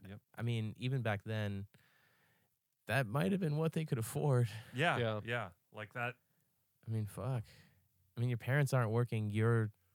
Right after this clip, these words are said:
Speaker 2: the sole source of income.
Speaker 1: Yeah, yeah,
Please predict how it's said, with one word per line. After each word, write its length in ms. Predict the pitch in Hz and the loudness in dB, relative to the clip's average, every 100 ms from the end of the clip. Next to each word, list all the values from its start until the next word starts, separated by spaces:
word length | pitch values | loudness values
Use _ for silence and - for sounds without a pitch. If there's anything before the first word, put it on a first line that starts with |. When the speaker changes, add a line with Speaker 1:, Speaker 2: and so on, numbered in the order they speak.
| _ - | _ -6
Speaker 2:
the 80 | |
sole 320 | 110 - 120 110 | -4 0 2 2
source 280 | 120 110 | 0 0
of 80 | 107 | 0
income. 580 | 107 113 104 101 98 104 - _ - | 0 0 -2 -2 -4 -6 -10 _ -8
Speaker 1:
Yeah, 280 | 117 92 80 - _ _ | -4 -4 -8 -16 _ _
yeah, 220 | 107 85 | -8 -8